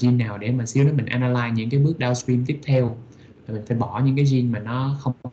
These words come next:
có gán được cái symbol vô, là cái bước, ờ,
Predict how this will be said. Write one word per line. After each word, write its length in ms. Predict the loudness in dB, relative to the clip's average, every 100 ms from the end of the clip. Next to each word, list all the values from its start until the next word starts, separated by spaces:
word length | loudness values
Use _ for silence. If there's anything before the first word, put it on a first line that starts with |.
| -4
có 100 | 0
gán 320 | 0 0 0
được 80 | -2
cái 80 | -2
symbol 540 | 0 0 0 -4 -8 -8 -2
vô, 240 | 0 0 -4 -12 -20 -20 -20 -20 -16
là 140 | -14 -4
cái 120 | 2
bước, 200 | 2 2 0
ờ, 280 | -2 -2